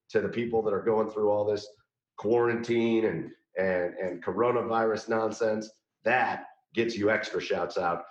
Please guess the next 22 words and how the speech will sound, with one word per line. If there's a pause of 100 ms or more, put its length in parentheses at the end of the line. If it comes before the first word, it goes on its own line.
(140)
So
Southern
Tier, (380)
right
in
downtown
Cleveland. (280)
Uh,
if
you've
not
been
down
there,
go
check
out
the
deal.
It
is
incredible.